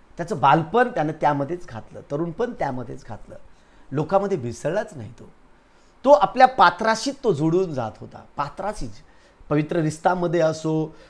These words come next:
धोनीचा पिक्चर असो, वेगवेगळ्या छिछोरे पिक्चर असो, तिचे जे पात्र त्याला वटवायची होती ना, त्या पात्रामध्येच तो मिसळून जात असे आणि त्याच भावविश्वामध्ये तो वागत असते. आणि म्हणून मित्रांनो, काम तर करायचं, तितकं आपण मिळायचं,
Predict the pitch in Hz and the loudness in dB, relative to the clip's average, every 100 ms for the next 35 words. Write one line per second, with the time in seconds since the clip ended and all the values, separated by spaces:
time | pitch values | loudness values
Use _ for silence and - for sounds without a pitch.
0 | - 113 127 151 160 202 196 - 170 156 | -18 -6 -2 0 2 0 -2 -4 0 0
1 | 151 160 156 135 156 170 180 - 131 190 | 0 -2 -2 0 0 0 -2 -4 0 2
2 | 233 185 - 165 151 147 - 147 143 - | 2 -2 -8 -6 -4 -4 -4 -4 -4 -12
3 | - - - 202 220 - - 202 277 302 | -20 -12 -6 -2 0 0 2 2 2 0
4 | 320 262 226 196 - 190 - 147 127 127 | 4 6 8 6 2 0 -2 -6 -6 -6
5 | 196 - - - 247 240 - 170 160 - | -6 -10 -20 -2 -2 -2 4 4 6 8
6 | 285 277 277 294 294 269 320 311 277 214 | 8 10 8 8 4 0 2 2 2 2
7 | 208 247 269 262 135 117 - 107 - 107 | 2 2 2 0 -2 -6 -8 -14 -14 -12
8 | 139 139 - 208 269 277 151 120 170 214 | -12 -4 2 2 2 -4 -10 -6 2 4
9 | 170 139 - 131 120 113 190 160 101 107 | 4 0 -4 -6 -6 -8 -8 -10 -10 -14
10 | 110 - - 202 - _ _ _ - _ | -16 -18 -20 -20 -20 _ _ _ -20 _
11 | _ - 120 123 151 220 196 160 131 110 | _ -14 -8 -2 0 0 0 0 0 -2
12 | - - - 180 185 254 - 139 131 160 | -10 -8 2 4 4 2 0 0 2 2
13 | - 101 - _ - 131 202 180 202 220 | -2 -10 -12 _ -14 0 2 2 2 -2
14 | 151 127 175 - - | 4 8 8 8 0